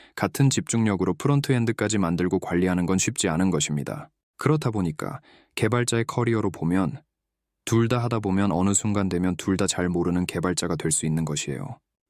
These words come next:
또한 라이브러리들과 프레임워크에서 이미 프론트엔드와 백엔드 두 기능이 가능해졌기에 되도록이면 메인을 하나 정해서 계속 실력을 키우는 것이 좋습니다. 그래서 대기업 같은 경우 풀스택 개발자를 채용하긴 하지만 많은 부서에서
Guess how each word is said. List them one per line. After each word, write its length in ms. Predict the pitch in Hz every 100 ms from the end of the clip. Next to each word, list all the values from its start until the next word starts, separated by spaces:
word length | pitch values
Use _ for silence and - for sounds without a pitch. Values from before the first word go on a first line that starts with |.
| _
또한 200 | - 107
라이브러리들과 800 | 95 98 104 110 101 95 95 95
프레임워크에서 840 | - 110 104 92 - 87 78 107 90 - - _
이미 260 | 98 104 117
프론트엔드와 720 | - 151 156 139 123 117 113
백엔드 400 | 113 98 104 101
두 160 | 98 95
기능이 340 | 92 95 98
가능해졌기에 720 | 98 85 90 92 87 85 - 85
되도록이면 760 | 82 82 82 78 80 110 87 - - _ -
메인을 380 | 101 127 139
하나 180 | 127 120
정해서 420 | 110 101 95 101
계속 360 | - 87 87 107
실력을 380 | - 117 107 104
키우는 320 | - 107 101
것이 220 | 85 80
좋습니다. 640 | 90 78 - 82 76 71 - _ _ _
그래서 360 | - 143 139 139
대기업 400 | - 120 143 143
같은 300 | 135 139 123
경우 280 | 113 113 117
풀스택 420 | - 147 - 143
개발자를 540 | 117 113 110 107 110
채용하긴 500 | 104 139 131 117 107
하지만 520 | 107 95 85 95 90 78 _ _ -
많은 340 | 90 92 104
부서에서 600 | 98 92 95 85 - 117